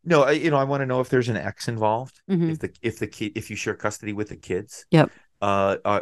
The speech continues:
Speaker 1: and a, a lot of times people will say, you know, "I, I, I have my kids fifty percent of the time." But some people, they think, I don't know whether they think they're clever or not, but see, in your bio, you can, you can reveal a lot, as much as you want about yourself.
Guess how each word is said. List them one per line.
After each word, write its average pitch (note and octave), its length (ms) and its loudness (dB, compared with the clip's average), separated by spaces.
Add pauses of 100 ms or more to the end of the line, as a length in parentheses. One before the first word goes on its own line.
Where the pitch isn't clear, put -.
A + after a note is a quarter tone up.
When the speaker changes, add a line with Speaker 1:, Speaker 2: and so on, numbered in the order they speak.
Speaker 1:
and A2+ 140 0
a, A#2+ 400 0
a - 20 0
lot B2+ 220 0
of - 40 -18
times D3 240 -6
people B2 280 -8
will A2+ 80 -4
say, A#2+ 360 0
you G#2+ 100 -6
know, G2+ 120 -2
"I, G2+ 240 -2
I, G#2 300 -2
I G#2 100 0
have A2+ 300 -4
my A2 160 -2
kids A2 320 -6
fifty G#2+ 220 -10
percent G#2+ 280 -10
of F2+ 80 -10
the - 60 -18
time." A#2+ 160 -2 (360)
But D3+ 120 4
some A3 200 0
people, G3 520 2 (100)
they C#3+ 140 4
think, C#3+ 280 -6
I D3+ 100 -2
don't D#3+ 100 -2
know D3+ 80 -4
whether C3 200 -2
they A#2 100 -4
think A#2 180 -12
they're G#2 80 -8
clever C3 320 -8
or G#2 40 -4
not, F2+ 200 -8
but - 200 -10
see, - 140 -10
in G#3+ 180 -6
your F3+ 120 -2
bio, A2+ 400 0
you F#2+ 160 -4
can, G2+ 240 -10
you G#2 140 -8
can G2 260 -4
reveal G#2 340 0
a F2+ 60 -2
lot, F#2 260 0 (460)
as - 140 -6
much C3+ 200 0
as G#2 100 -10
you F#2+ 100 -8
want G2 200 -6
about E2+ 220 -14
yourself. - 400 -8